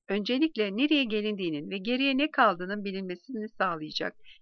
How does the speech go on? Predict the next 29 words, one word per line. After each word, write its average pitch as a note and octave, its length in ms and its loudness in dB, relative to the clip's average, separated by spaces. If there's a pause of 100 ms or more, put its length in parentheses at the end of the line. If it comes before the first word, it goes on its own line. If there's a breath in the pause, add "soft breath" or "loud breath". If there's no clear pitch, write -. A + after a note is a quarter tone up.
geçip C#4+ 320 -2
giden C#4 320 2
zamanı C4+ 420 2
sarkaçlı B3+ 600 0
bir C4 80 -2
saate B3+ 420 -2
bakarak G3 440 -2 (360 loud breath)
her F4 140 6
an D4 220 6
değerlendirmek A#3 720 0
gibi D#3+ 200 -8
bir D#3 60 -4
şey. E3 300 -8 (360 loud breath)
"Şuradan D4+ 460 4
şuraya B3+ 340 -2
kadar F3+ 320 2
zamanı G#3+ 440 0
yaşadım, F3+ 480 -6 (280 soft breath)
geriye C#4 340 2
çok E4+ 220 -4
zamanım A#3 560 2
var F3+ 260 0
ya A#3+ 180 0
da G3+ 140 0
çok - 260 -4
az B3+ 160 2
zamanım G#3+ 440 0
kaldı." G#3+ 460 0
diyebilirsiniz. B3 680 -2